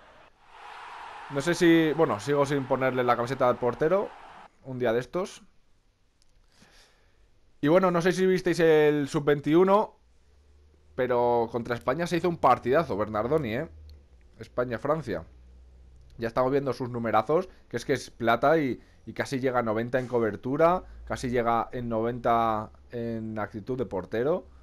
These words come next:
Una locura, además tiene seis de regularidad para cuando venga en letra C. No sé, para mí es uno de los mejores porteros. Además tiene patadón por bajo y pase largo de portero para sacar bien con la mano.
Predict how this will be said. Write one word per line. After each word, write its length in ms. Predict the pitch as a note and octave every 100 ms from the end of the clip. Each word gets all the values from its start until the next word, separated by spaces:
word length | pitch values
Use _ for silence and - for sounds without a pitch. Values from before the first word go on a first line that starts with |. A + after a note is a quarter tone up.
| - - - - - - -
Una 160 | C#3+
locura, 420 | E3 B2 D#3 D3+ A2+
además 260 | A2+ B2+
tiene 220 | - C#3+
seis 260 | B2+ D3+ D3+
de 140 | C#3+
regularidad 560 | B2+ B2 A#2+ A2 A2+ C#3
para 240 | E3+ C3
cuando 240 | A2+ A2 A2
venga 520 | A2+ A2+ G#2 F#2+ F#2+ -
en 200 | A#2 G#2+
letra 320 | A#2+ A#2 F#2
C. 380 | - C3+ G#3+ - _ _ _ _ _ _ _ _ _ _ _ _ _ _ _ _
No 100 | E3+
sé, 200 | F#3 F#3+
para 360 | - - B2+
mí 120 | C3+ F3+
es 120 | F#3
uno 160 | F3+
de 60 | E3
los 160 | D3 C#3+
mejores 300 | C3+ D3 C#3
porteros. 640 | C#3+ B2+ E3 F3 G#3 G#3 _ _ _
Además 420 | - A#2+ C#3 D#3 -
tiene 560 | F3 E3+ D#3+ C#3 A#2+ - _ _
patadón 420 | C#3 C#3 C#3+ E3
por 240 | D#3+ C#3+
bajo 500 | C#3 D#3+ G3 G3+ G#3+ -
y 140 | C3
pase 560 | B2+ C#3 E3+ D#3+ D3 C3+
largo 280 | C3+ B2+
de 60 | C3
portero 580 | A2+ A2+ A2+ F#3 B2+ - _ _ _ _ _
para 200 | A#2 A#2
sacar 280 | A#2+ A#2 B2+
bien 120 | B2+
con 160 | B2
la 140 | A2+ A#2+
mano. 260 | F#3 G2